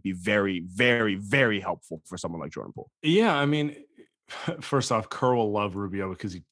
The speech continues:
Speaker 2: he can really defend. Like, <laughs> he's,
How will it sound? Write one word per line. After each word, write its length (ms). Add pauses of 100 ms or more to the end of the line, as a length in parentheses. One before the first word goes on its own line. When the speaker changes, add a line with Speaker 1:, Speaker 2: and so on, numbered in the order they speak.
(120)
Speaker 2:
he 160
can 180
really 240
defend. 500 (220)
Like, 260 (340)
<laughs> 360
he's, 360